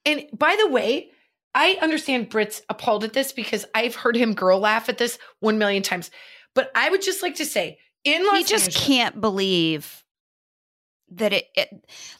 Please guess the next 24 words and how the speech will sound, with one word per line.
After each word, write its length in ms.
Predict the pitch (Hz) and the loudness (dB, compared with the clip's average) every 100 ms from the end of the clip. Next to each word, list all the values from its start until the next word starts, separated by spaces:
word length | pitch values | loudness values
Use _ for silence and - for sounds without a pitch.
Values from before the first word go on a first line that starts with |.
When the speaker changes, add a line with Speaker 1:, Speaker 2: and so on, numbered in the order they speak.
| - | -2
Speaker 2:
like, 180 | 233 | -2
of 120 | 254 208 | -2 -2
all 160 | 220 233 | 2 2
the 120 | 269 | 0
things 340 | 262 269 233 226 | 0 -2 -2 -4
that 120 | 226 | -4
can 180 | 240 196 | -4 -2
bother 400 | 202 208 220 190 | 0 2 2 -2
you, 380 | 160 151 143 151 _ _ _ _ - | -4 -4 -6 -12 _ _ _ _ -2
that 200 | 190 - | -2 2
that's 460 | 190 185 - - - _ - | 0 0 -4 -6 -6 _ -8
the 100 | 196 | -8
thing. 640 | - 269 - - - 180 _ _ | -4 -4 -4 -10 -16 -20 _ _
Speaker 1:
Jen, 400 | - 277 269 220 | 0 2 2 2
there's 280 | 240 254 269 | 2 2 4
a 60 | 285 | 2
million 540 | 220 208 220 220 208 | 4 4 4 2 2
small 380 | 196 - 208 202 | -2 -2 2 2
things 320 | 208 190 165 | 0 -4 -2
that 160 | 180 135 | -4 -2
can 140 | 196 | -2
bother 300 | 190 175 185 | 2 2 2
me 160 | 180 185 | -2 -2
that 200 | 180 - | -2 0